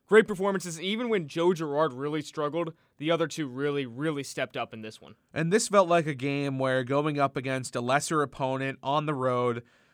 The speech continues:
Speaker 2: season, I don't want to call the season a wash at this point. It's not necessarily a wash, but you're pretty much N I T bound at this point. Uh, I don't really think there's a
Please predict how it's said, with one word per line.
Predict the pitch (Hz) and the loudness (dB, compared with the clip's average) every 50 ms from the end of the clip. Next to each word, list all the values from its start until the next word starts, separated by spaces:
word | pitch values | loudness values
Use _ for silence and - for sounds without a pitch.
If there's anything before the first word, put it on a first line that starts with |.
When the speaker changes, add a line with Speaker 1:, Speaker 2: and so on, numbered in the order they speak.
| _ _ | _ _
Speaker 2:
season, | - - - - 202 202 - 202 190 | -10 -6 -2 -2 0 0 0 0 0
I | - 160 180 | 4 4 4
don't | 208 196 | 4 4
want | 196 196 | 4 2
to | 190 | 2
call | - 185 180 165 | 2 2 2 2
the | 151 | 2
season | 143 - - 170 151 131 139 | 0 -2 -2 -4 -4 -2 -2
a | 131 | -2
wash | 127 120 123 131 131 123 117 - - | -2 2 4 6 6 4 4 0 -4
at | 127 117 | -10 -8
this | - 123 117 - | -8 -8 -8 -10
point. | - - 120 113 113 113 | -10 -10 -8 -8 -8 -8
It's | 123 123 - | -10 -8 -4
not | 139 139 - | -4 -4 -4
necessarily | - 135 - - - - 143 139 131 127 120 | -6 -8 -8 -6 -4 -2 -2 0 0 0 -2
a | 117 | -4
wash, | 117 117 120 120 113 117 110 - | -2 -2 -2 -2 -2 -4 -8 -10
but | - 135 127 - | -8 -8 -8 -8
you're | - 131 - _ _ | -8 -12 -12 _ _
pretty | _ - - - 185 185 190 196 196 196 196 196 190 190 185 165 175 165 | _ -20 -12 -6 -2 0 2 2 4 4 4 4 4 2 2 0 -2 -4
much | 160 151 147 147 147 151 151 151 151 147 143 - - - | -4 -6 -6 -6 -4 0 0 2 2 2 0 -2 -6 -4
N | - 156 151 | -2 -2 0
I | 147 147 143 | 0 0 -2
T | 135 - - 143 139 | -2 -4 -4 -4 -2
bound | 127 135 131 131 135 139 | 0 0 0 0 0 -2
at | 143 - | -4 -6
this | - 139 135 | -8 -10 -10
point. | - _ - 151 147 147 147 - _ _ _ _ _ _ _ _ - | -10 _ -6 -4 -2 -2 -4 -4 _ _ _ _ _ _ _ _ -4
Uh, | - 131 | 0 2
I | 127 127 127 131 | 2 2 2 2
don't | 127 131 147 101 | 2 0 0 0
really | 143 143 139 | 0 -2 -2
think | 139 147 143 135 - | -2 -4 -8 -6 -4
there's | 143 135 131 131 117 131 | -4 -2 -2 -2 -4 -4
a | 123 120 120 120 117 | -4 -2 -2 -4 -6